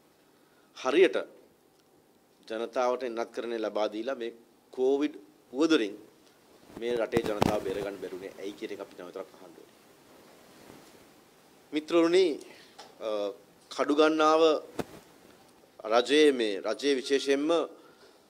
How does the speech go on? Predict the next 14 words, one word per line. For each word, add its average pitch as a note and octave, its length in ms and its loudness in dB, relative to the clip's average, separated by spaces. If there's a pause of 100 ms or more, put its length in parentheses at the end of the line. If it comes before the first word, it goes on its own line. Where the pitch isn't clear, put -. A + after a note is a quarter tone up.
(240)
ෆේල් D#3+ 240 6
භාවය, A2 340 4 (2500)
රජයේ G#2+ 320 4
තියෙන D3+ 260 4 (540)
දූෂණය D3+ 440 2
වංචාව, C#3 480 2 (1500)
මේ A#2 160 0
රජය C3 300 4
කරන D3+ 220 0
ප්‍රෝඩාව D3 440 4 (1300)
දැන් B2 300 -2
නගර A2 300 -2
සභා C3+ 280 0
මට්ටමට C3 480 -6